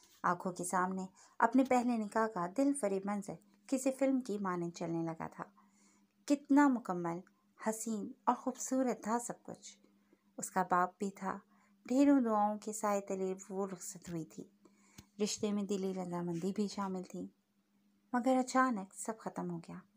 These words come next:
तहिस नहिस हो गया, सिर्फ एक गलतफहमी की बदौलत कि काश फरियाल अंसारी की ज़िंदगी में या तो हैदर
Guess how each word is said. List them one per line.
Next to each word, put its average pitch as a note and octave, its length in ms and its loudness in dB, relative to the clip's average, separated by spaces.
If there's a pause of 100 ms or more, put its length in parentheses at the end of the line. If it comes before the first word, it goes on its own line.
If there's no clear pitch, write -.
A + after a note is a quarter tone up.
(540)
तहिस B3+ 420 0
नहिस G3+ 340 -2
हो E3 100 -4
गया, - 240 -12 (520)
सिर्फ - 600 -2
एक A3 200 0
गलतफहमी F3+ 500 -2
की F3 120 -10
बदौलत E3+ 420 -4 (920)
कि B3+ 80 -2 (160)
काश G#3 340 2 (640)
फरियाल B3 400 0
अंसारी A3+ 360 -4
की G#3+ 140 -6
ज़िंदगी G3+ 400 -6
में G#3 140 -4
या F#3+ 240 0
तो G3 180 -8
हैदर F#3+ 320 -2